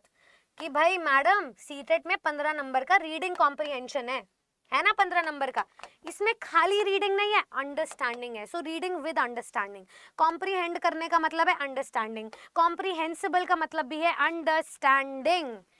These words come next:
Are we guys understanding? बताइए, क्या हम अंडरस्टैंडिंग है इतने?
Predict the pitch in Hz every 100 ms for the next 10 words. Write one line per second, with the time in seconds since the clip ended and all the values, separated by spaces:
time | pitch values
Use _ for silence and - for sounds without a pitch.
0 | - - 302 381 415 381 381 370 359 349
1 | 359 349 320 330 339 359 _ 269 262 220
2 | 196 190 _ _ _ _ 320 339 330 320
3 | 339 - 320 330 349 311 370 - 381